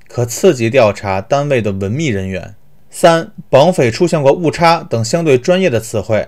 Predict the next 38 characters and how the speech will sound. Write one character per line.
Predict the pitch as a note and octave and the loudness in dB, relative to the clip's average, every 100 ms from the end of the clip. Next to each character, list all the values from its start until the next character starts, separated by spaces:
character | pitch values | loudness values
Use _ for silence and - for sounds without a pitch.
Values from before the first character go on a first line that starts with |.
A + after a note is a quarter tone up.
| - | -10
所 | - D3 | -6 -2
以 | D3 | -2
最 | - C#3 | 0 -2
后 | C3 A#2+ - | 2 0 0
可 | C#3 | -2
以 | A#2+ | -2
调 | C#3 A2 | 2 0
查 | - G#2+ | 0 -4
一 | G#2 | -2
下 | G#2 | -4
工 | - D3+ | -4 -6
程 | C#3+ G2+ | -6 -8
人 | F2+ | -8
员。 | F2+ F2 - - - - - - | -10 -12 -16 -20 -20 -20 -16 -2
有 | C3 | 2
了 | B2+ | 4
吴 | C3+ D#3+ | 4 4
忠 | F#3+ | 2
义 | E3 | 2
的 | A#2+ | 0
分 | A#2 D#3+ F3 | -2 -4 -4
析， | C3+ G#2 - - | -6 -8 -8 -6
专 | - F#3 | 2 2
案 | F3 | 2
组 | C3 A2 | -2 -2
对 | A#2 | 0
绑 | A#2 A2+ D#3+ | 0 0 0
匪 | C#3 | -4
的 | G2+ | -6
身 | - E3+ F3+ G3+ | -6 -4 -2 -2
份 | D3+ F2+ | -2 -4
有 | G2+ G#2 | -4 -2
了 | A2 | 0
大 | D3 A#2+ | -2 -2
致 | C3 | -2
的 | G#2+ | -4
方 | - B2+ C#3+ | -2 -4 -4
向， | - G#2 | -4 -4